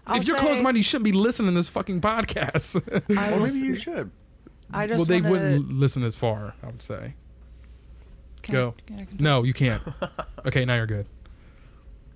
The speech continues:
Speaker 1: Okay. I think that, I don't know if, if I think we live in a simulation anymore.
Speaker 2: Okay.
Speaker 1: But I do think that the universe was created,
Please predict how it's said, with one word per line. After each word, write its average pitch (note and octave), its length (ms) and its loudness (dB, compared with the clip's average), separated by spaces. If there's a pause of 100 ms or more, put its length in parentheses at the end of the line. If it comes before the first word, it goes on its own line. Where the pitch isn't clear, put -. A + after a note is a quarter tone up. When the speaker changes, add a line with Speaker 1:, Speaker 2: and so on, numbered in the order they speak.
(1080)
Speaker 1:
Okay. E3+ 400 -10 (560)
I G#3+ 400 -4
think G3+ 400 -10
that, F3 280 -4
I A3 40 -4
don't C#4 140 -4
know A#3+ 140 0
if, G#3+ 120 -6 (460)
if G#3 160 -8
I G3+ 100 -4
think G3 220 -8
we F3 140 -6
live F3 140 -6
in E3+ 60 -6
a E3 60 -8
simulation E3 600 -8
anymore. E3 580 -10 (520)
Speaker 2:
Okay. A2 280 -4 (440)
Speaker 1:
But F3 100 -10
I F#3 100 -2
do F#3+ 160 -4
think F#3 280 -8
that D#3+ 260 -8
the E3+ 80 -10
universe E3+ 420 -8
was E3 120 -10
created, E3 680 -8